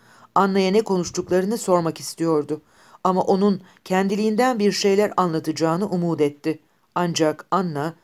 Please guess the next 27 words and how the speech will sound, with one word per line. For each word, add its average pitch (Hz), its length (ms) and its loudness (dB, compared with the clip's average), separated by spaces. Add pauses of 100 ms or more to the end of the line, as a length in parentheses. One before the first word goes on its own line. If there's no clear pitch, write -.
(120)
sadece 175 460 0
şunu 160 240 -6
söyledi. 151 580 0 (920)
"Dolly'den 233 340 2
hoşlandığına 196 720 2
sevindim. 160 560 -2 (400)
Hoşlandın 196 560 2
ondan, 160 440 0
değil 226 200 -4
mi?" 156 240 -4 (800)
"Zaten 180 480 -2
onu 180 200 0
eskiden 180 500 -2
beri 160 140 0
tanırım. 156 440 -4 (120)
Çok 202 240 -4
iyi 175 120 0
biridir 156 400 0
bence. 156 480 -2 (440)
Yine 240 280 2
de 180 220 4 (220)
geldiğine 175 680 0 (200)
çok 185 220 -6
sevindim." 156 520 -4 (960)
Anna'nın 165 500 -2 (380)
elini 175 300 0
tuttu 170 500 -6